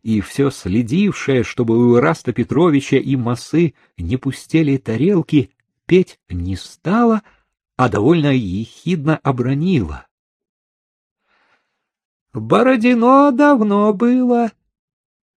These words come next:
Пора бы уже кого-нибудь еще победить, а то неудобно как-то". "Любительница Чехова",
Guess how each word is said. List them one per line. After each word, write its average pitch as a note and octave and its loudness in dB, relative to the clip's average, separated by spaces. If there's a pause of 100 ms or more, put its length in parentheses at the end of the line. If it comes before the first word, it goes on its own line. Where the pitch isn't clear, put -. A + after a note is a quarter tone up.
(200)
Пора A#2 0
бы G3+ 2
уже G#3+ 0
кого-нибудь G#3+ -2
еще G#3 2
победить, G3 -2 (840)
а D#3 0
то F3+ 0
неудобно G3+ 0
как-то". - -10 (920)
"Любительница D3 -2
Чехова", E2+ -6